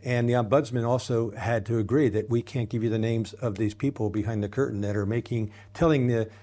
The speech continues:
MedSafe to, uh, uh, approve, uh, this thing. So as of today, we don't know, and then they, then they went and proved the, it for the lower age group and finally to the last age group.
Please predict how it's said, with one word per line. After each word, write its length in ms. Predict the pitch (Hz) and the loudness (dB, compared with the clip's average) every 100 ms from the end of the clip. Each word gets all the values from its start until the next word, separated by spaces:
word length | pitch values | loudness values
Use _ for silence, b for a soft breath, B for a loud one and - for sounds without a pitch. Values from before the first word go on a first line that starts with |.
| B - | B 0
MedSafe 560 | 131 151 - 98 104 - | 2 2 0 0 0 -2
to, 280 | 123 117 117 | 2 2 0
uh, 60 | |
uh, 280 | 113 117 113 | -4 -2 -4
approve, 580 | 117 - 151 120 101 - - - - - | -4 -2 0 0 -2 -10 -20 -20 -20 -8
uh, 300 | 117 117 110 | 0 2 2
this 160 | 110 117 | 0 -2
thing. 160 | 156 117 | -2 0
So 280 | 135 123 - | 0 0 2
as 300 | 160 214 196 | 6 6 6
of 160 | 175 - | 2 2
today, 560 | 160 139 190 127 120 B B B B | 2 6 6 6 2 B B B B
we 260 | 127 160 202 | 4 6 8
don't 280 | 175 165 160 | 6 6 4
know, 500 | 175 160 123 127 127 | 6 8 6 4 2
and 140 | 131 | 4
then 160 | 147 143 | 6 6
they, 200 | 139 131 135 | 6 4 2
then 280 | 123 131 | 2 2
they 140 | 127 123 | 4 4
went 220 | 127 135 | 4 2
and 120 | 123 | -2
proved 300 | - 131 120 | 4 4 4
the, 160 | 123 127 | 4 6
it 260 | 135 127 | 4 0
for 160 | - 123 | 2 2
the 220 | 110 110 | 4 2
lower 400 | - 113 123 127 | 2 2 6 6
age 280 | 127 131 113 | 6 4 2
group 220 | 131 131 127 | 0 0 0
and 140 | 110 | 0
finally 280 | 123 117 110 | 0 2 0
to 140 | - | 0
the 120 | 110 107 | 0 4
last 320 | 131 156 120 | 2 2 0
age 200 | 98 90 | -2 -2
group. 260 | 98 92 | -4 -4